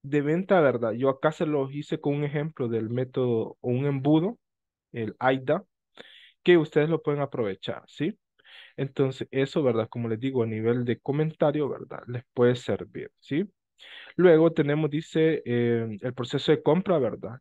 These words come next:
Igual, ¿verdad? Las personas, ¿verdad? Cuando uno va a comprar, ¿verdad? Es un proceso de comunicación, ¿sí?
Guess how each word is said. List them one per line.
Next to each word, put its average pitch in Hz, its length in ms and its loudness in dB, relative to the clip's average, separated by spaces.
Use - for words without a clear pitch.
Igual, 131 360 0
¿verdad? 101 520 -4
Las 120 220 -2
personas, 135 480 2
¿verdad? 90 380 -10
Cuando 123 240 2
uno 160 160 4
va 160 80 6
a 160 60 -2
comprar, 170 420 2
¿verdad? 135 340 -2
Es 131 60 -4
un 147 140 -2
proceso 143 420 -2
de 123 140 0
comunicación, 101 880 -4
¿sí? 151 300 -4